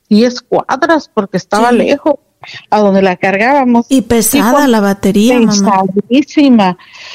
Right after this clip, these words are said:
Speaker 1: Pero con el tiempo dije, ok, una sola no es suficiente porque,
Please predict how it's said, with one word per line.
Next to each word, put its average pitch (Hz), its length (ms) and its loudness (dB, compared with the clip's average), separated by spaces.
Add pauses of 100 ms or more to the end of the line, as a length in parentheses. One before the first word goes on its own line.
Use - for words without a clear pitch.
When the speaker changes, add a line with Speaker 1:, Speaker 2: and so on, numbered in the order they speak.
(160)
Speaker 1:
Pero 240 280 0
con 233 180 0
el 226 180 0
tiempo 277 460 0
dije, 220 280 0
ok, 196 200 -2 (160)
una 240 220 2
sola 247 340 0
no 233 140 -2
es 202 100 -4
suficiente 254 640 0
porque, 185 420 -2